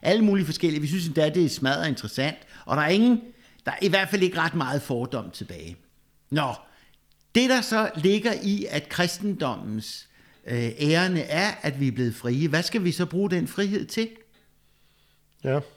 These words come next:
Speaker 1: Til at vælge. Og hvad skal vi vælge?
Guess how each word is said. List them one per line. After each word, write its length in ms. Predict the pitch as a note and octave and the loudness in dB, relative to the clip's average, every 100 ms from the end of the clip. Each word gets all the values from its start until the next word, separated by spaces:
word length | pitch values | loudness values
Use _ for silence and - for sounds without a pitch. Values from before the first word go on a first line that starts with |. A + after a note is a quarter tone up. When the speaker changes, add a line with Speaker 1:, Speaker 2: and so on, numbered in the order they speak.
| _ _ _ _ _ _ _ _ _ _ _ _ _ | _ _ _ _ _ _ _ _ _ _ _ _ _
Speaker 1:
Til 120 | - | 0
at 120 | D3+ B2+ | 2 4
vælge. 420 | C#3+ D#3 A3+ B3 A#3+ - _ _ _ _ _ _ _ _ _ _ _ _ _ _ _ _ _ _ | 6 6 6 2 -4 -20 _ _ _ _ _ _ _ _ _ _ _ _ _ _ _ _ _ _
Og 120 | C3+ | 2
hvad 160 | D3+ F#3+ | 4 2
skal 220 | - C4 | 2 4
vi 160 | A3+ | 6
vælge? 420 | G3 G3 G#3 A#3 | 8 8 6 2